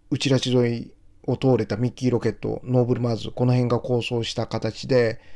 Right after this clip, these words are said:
外から追い込んできたのはワーザーだけっていうような感じですね。ですから、普通に土曜日の流れで、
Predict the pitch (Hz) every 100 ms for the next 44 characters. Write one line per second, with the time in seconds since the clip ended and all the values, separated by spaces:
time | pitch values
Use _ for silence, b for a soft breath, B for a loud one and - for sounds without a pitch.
0 | b b - - 165 156 135 117 113 -
1 | 131 131 135 127 113 156 160 123 123 117
2 | 104 104 107 - 120 - 110 113 110 104
3 | 107 113 110 - 147 147 b b b b
4 | b - - - - - 139 139 - 117
5 | 110 - - - - - - - - 196
6 | 185 185 180 - 180 160 185 202 180 147
7 | 127 120 120 113 110 -